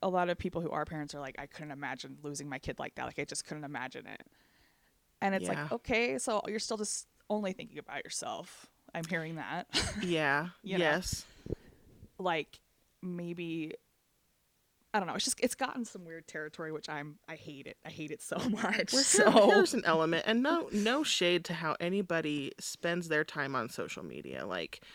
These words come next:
Speaker 2: we all have it for very different reasons. But if my adult child was missing, I have one. I know what it's like to love
Speaker 1: Right.
Speaker 2: something so much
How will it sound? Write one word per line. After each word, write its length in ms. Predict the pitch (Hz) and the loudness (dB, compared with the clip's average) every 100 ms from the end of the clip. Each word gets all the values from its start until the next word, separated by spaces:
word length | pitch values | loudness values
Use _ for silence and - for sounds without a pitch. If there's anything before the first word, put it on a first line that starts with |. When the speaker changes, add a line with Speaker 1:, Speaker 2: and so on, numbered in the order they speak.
| - _ | -20 _
Speaker 2:
we 160 | 196 226 | 0 4
all 120 | 240 | 4
have 200 | 226 190 | 4 4
it 100 | 160 | 2
for 200 | - 160 | 2 -2
very 280 | 151 151 151 | 2 2 2
different 360 | 139 143 - 82 | -2 -4 -10 -10
reasons. 500 | 73 - 143 180 - | -12 -10 -12 -12 -4
But 260 | 156 139 - - _ _ - _ _ _ _ _ _ _ _ - - | 0 0 -2 -12 _ _ -20 _ _ _ _ _ _ _ _ -14 -12
if 140 | 170 | 0
my 160 | 175 202 | 4 4
adult 340 | 196 170 - | 4 2 2
child 560 | - 151 151 143 170 202 _ _ _ _ - _ _ _ 170 | 2 2 2 2 -2 -6 _ _ _ _ -20 _ _ _ -2
was 200 | 170 160 | 0 0
missing, 500 | 127 - 165 196 196 _ | -4 -2 -2 -2 -6 _
I 80 | 156 | -4
have 320 | 151 185 170 | 2 4 4
one. 340 | 151 107 180 - _ - | 2 0 -2 -6 _ -2
I 100 | 170 | 2
know 200 | 170 170 | 4 6
what 140 | 170 | 6
it's 180 | 156 - | 4 2
like 180 | 156 156 | 0 0
to 100 | - | -2
love 480 | 143 139 147 - - _ _ _ _ | 0 2 0 -4 -18 _ _ _ _
Speaker 1:
Right. 120 | 180 165 | -2 0
Speaker 2:
something 320 | 160 165 156 | 0 -2 -2
so 560 | - - - 196 180 175 | 0 2 4 6 6 8
much 540 | 170 160 - - | 8 8 6 -2